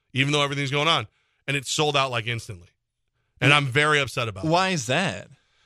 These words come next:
Speaker 1: Well, you would think I'd be upset because of all the, you know, the, the controversy, the, the gun posts and stuff like that. I'm not. I'm upset because they are butt ugly.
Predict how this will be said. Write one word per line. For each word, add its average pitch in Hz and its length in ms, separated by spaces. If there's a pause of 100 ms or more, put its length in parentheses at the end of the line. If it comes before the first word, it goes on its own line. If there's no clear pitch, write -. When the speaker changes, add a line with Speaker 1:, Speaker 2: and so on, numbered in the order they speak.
(100)
Speaker 1:
Well, 160 320
you 185 140
would 226 140
think 302 160
I'd 240 120
be 190 80
upset 156 320
because 135 240
of 131 100
all 135 180
the, 120 320
you 127 120
know, 113 100
the, 110 240
the 123 80
controversy, 104 600
the, 104 160
the 110 220
gun 113 300
posts 104 320
and 101 80
stuff 104 120
like 98 120
that. 85 100 (680)
I'm 147 160
not. 110 320
I'm 165 200
upset 156 340
because 123 320
they 127 220
are 113 220
butt 107 360
ugly. 92 360